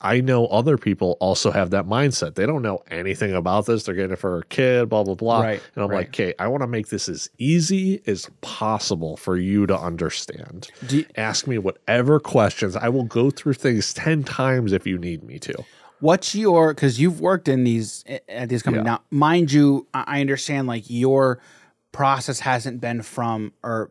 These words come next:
Speaker 2: your take hasn't been from, like, an owner or anything, but
Speaker 1: Yeah.
Speaker 2: you, but as an employee,
Speaker 1: Yeah.
Speaker 2: what's been your, like, why did you v-, why did you have those interactions in that way? Like, what was your, like, guiding light, if you will?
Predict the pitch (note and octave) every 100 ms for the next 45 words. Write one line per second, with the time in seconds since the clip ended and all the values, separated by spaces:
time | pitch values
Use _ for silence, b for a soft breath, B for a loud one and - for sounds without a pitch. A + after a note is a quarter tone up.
0 | - B2+ B2+ A#2+ - A#2 A2+ A2+ D#2 G#2+
1 | - G#2+ G2 G#2 F2 - E3 D#3 A2 G2+
2 | A2 G#2 G#2+ F#2 F#2 A2 - - A#2+ A#2+
3 | A2+ G2 G2+ G2 - G#2+ G#2 D3+ D#3 G#2
4 | - - - C#3+ G#3 - - G#3 F#3 E3+
5 | C#3+ A#2+ - A2 A#2 A#2+ C#3 E3 D#3+ C3
6 | C3+ C#3 A2+ A#2+ C3 D3 A#2+ C#3 D3 B2
7 | C#3 C3 A2+ B B - C#3+ C3+ C3 A#2+
8 | B2+ A#2 A#2+ A#2+ B2+ G#2+ B2+ A#2 G#2+ G2+
9 | G#2+ A2 E2+ G2+ A#2 D3+ E3 C3+ C#3+ C#3
10 | B2+ B B C#3 C3+ B2 A#2+ B2 B2+ A#2+
11 | A2+ A#2 - - - - A#2 A2+ G#2 G2
12 | -